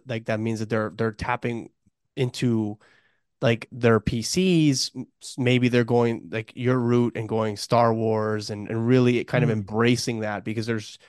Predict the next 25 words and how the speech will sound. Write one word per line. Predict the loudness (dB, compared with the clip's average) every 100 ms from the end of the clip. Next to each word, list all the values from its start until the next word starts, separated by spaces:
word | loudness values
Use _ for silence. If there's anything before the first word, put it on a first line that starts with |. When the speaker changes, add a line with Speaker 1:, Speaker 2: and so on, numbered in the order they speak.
| _
Speaker 1:
just | -2 -2 2
so | 2
many | 2 0
different | 0 -2 -2 -2
avenues | -2 -2 -4 -4
to | -8
go | -2 2 2
in. | 0 -4 -10 -20 _ _ _ -2
And |
that's | 0 0
one | -4 -4 0 2
of |
the | 2
benefits | 0 0 -4 -8
of, | -10 -10 -6
of | -4
this | -2 -2 -4 -12 -20 _ _ _ _ _
s-, | -20 -20 -20 -18
space | -16 -2 0 0
growing | -4 2 6 6 4 -2 -6
and, | -6 -4
and | -8
so | -2 -2
rapidly | 2 0 0 -4 -4 -4 -6
and, | -8 -14